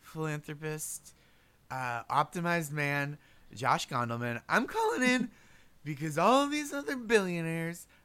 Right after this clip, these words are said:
are going to space. Jeff <laughs> Bezos is going to space. Elon Musk is going to space.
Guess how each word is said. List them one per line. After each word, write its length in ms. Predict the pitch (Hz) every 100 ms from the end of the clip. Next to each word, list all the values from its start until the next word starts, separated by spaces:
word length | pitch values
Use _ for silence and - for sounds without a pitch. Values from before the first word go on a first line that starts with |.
| _
are 140 | 117 110
going 640 | 113 135 175 196 202 202
to 100 | 214
space. 640 | - 165 113 78 - - _ _ _ - -
Jeff 440 | - 123 170 214 220
<laughs> 20 |
Bezos 640 | 254 202 135 104 90 -
is 100 | 90
going 300 | 101 101 90
to 60 | 92
space. 520 | - - 90 82 - - - - -
Elon 640 | 147 196 226 247 254 262 254
Musk 460 | 240 160 120 - - 123
is 180 | 110 107
going 360 | 117 107 101
to 80 | 101
space. 480 | 101 - 98 85